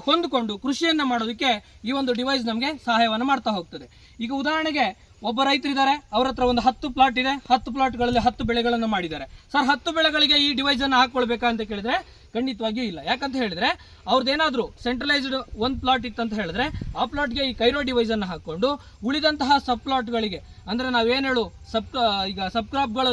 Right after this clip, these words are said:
ಯಾವ್ದು ಹಾಕೊಂಡಿರ್ತಾರೆ, ಅವ್ರದ್ದು ಮೇನ್ ಕ್ರಾಪ್ ಬೇರೆ ಇರುತ್ತೆ, ಇಂಟರ್ ಕ್ರಾಪ್‌ಗಳು ಬೇರೆ ಇರುತ್ತೆ, ಅಥವಾ ಬೇರೆ ಆದಾಯವನ್ನು ಕೊಡುವಂಥ ಬೆಳೆಗಳು ಬೇರೆ ಇದ್ದಂಥ ಸಂದರ್ಭದಲ್ಲಿ ಆಯಾ ಬೆಳೆಗಳಿಗೆ ಅವರು ನಮ್ಮ ನ್ಯೂರೋ ಅಥವಾ ನ್ಯೂರೋ ಇನ್ಫಿನಿಟಿ ಡಿವೈಸ್ ಅನ್ನು ಹಾಕೊಂಡ್ರು ಅಂತ ಹೇಳಿದ್ರೆ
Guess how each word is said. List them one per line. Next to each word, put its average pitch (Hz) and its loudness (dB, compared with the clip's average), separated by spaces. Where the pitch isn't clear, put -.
ಯಾವ್ದು 233 6
ಹಾಕೊಂಡಿರ್ತಾರೆ, 226 -2
ಅವ್ರದ್ದು 214 -2
ಮೇನ್ 233 -4
ಕ್ರಾಪ್ 240 0
ಬೇರೆ 233 0
ಇರುತ್ತೆ, 220 -2
ಇಂಟರ್ 233 -6
ಕ್ರಾಪ್‌ಗಳು 240 2
ಬೇರೆ 220 0
ಇರುತ್ತೆ, 226 -6
ಅಥವಾ 262 2
ಬೇರೆ 277 4
ಆದಾಯವನ್ನು 285 4
ಕೊಡುವಂಥ 277 -2
ಬೆಳೆಗಳು 247 -2
ಬೇರೆ 247 0
ಇದ್ದಂಥ 233 -4
ಸಂದರ್ಭದಲ್ಲಿ 185 -4
ಆಯಾ 269 4
ಬೆಳೆಗಳಿಗೆ 277 2
ಅವರು 233 2
ನಮ್ಮ 226 0
ನ್ಯೂರೋ 269 0
ಅಥವಾ 233 -2
ನ್ಯೂರೋ 254 0
ಇನ್ಫಿನಿಟಿ 277 -2
ಡಿವೈಸ್ 240 2
ಅನ್ನು 214 0
ಹಾಕೊಂಡ್ರು 180 -8
ಅಂತ 175 -10
ಹೇಳಿದ್ರೆ 175 -4